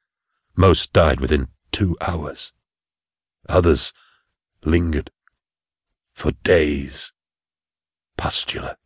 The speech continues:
agonized. Men I had known all my life turned into grisly sacks of bone before my eyes. Damn you, Sark, for making me remember this!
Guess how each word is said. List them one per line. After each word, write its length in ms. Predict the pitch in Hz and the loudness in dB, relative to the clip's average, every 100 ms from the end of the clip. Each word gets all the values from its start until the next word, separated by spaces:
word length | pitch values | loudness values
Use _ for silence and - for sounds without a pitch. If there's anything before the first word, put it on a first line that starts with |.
| _ _ _ _ _ _ _ _ _ _ | _ _ _ _ _ _ _ _ _ _
agonized. 800 | 78 - 73 69 67 - - - _ _ _ _ _ _ _ _ _ _ _ _ _ _ _ _ _ _ _ _ | -4 -2 -4 -6 -8 -10 -12 -16 _ _ _ _ _ _ _ _ _ _ _ _ _ _ _ _ _ _ _ _
Men 400 | 76 78 82 80 - | -4 -2 -2 -4 -4
I 120 | 73 | -2
had 140 | 69 | -2
known 300 | 69 76 73 - | 0 0 0 -2
all 220 | 80 76 | -2 -2
my 260 | 76 76 71 | -2 -4 -4
life 360 | 65 73 73 _ | -4 -4 -6 _
turned 320 | - 69 67 | -8 -6 -6
into 220 | 71 67 - _ | -8 -10 -12 _
grisly 460 | 85 82 - 73 69 | -2 -2 -2 -4 -6
sacks 500 | - 82 76 - 73 | -4 -4 -4 -6 -8
of 120 | 69 _ | -10 _
bone 400 | 71 76 78 65 | -2 -2 -4 -8
before 360 | 62 65 69 67 | -10 -8 -6 -2
my 220 | 65 65 - | -2 -2 0
eyes. 540 | 71 69 67 - - - _ _ _ _ _ _ _ _ _ _ _ _ | 0 2 -2 -6 -10 -12 _ _ _ _ _ _ _ _ _ _ _ _
Damn 240 | - 69 | -4 -4
you, 140 | 71 - | -6 -2
Sark, 460 | - - - - - | -2 0 0 -2 -4
for 140 | - | -2
making 300 | 82 - - | -2 -2 -6
me 100 | 87 | -4
remember 420 | 73 95 95 98 | -2 2 4 4
this! 360 | 98 - - | 4 2 0